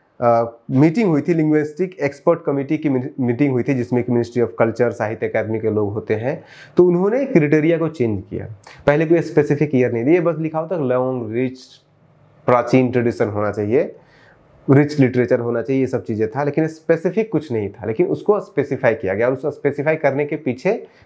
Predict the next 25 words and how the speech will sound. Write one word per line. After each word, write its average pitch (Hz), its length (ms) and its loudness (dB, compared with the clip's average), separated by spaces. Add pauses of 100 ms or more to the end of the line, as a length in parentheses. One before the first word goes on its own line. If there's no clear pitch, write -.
भी 185 120 6
एक 208 180 2
कहानी 95 360 -2
है। 90 220 -20 (320)
हुआ 175 160 6
ये 196 200 0
था 180 200 4
कि 190 140 0
दो 147 120 2
हज़ार, 160 440 0 (520)
आपका 127 640 2 (640)
पन्द्रह 185 340 2
में, 104 200 -2 (640)
दो 143 60 8
हज़ार 170 140 6
चौदह 190 400 4
में 104 280 -4 (460)
महाराष्ट्र 151 420 2
सरकार 127 360 2
ने 180 300 -4 (140)
ये 143 500 2
सौंपा, 135 440 2
ज्ञापन 123 400 -2
सौंपा 127 320 -4
कि 233 500 -4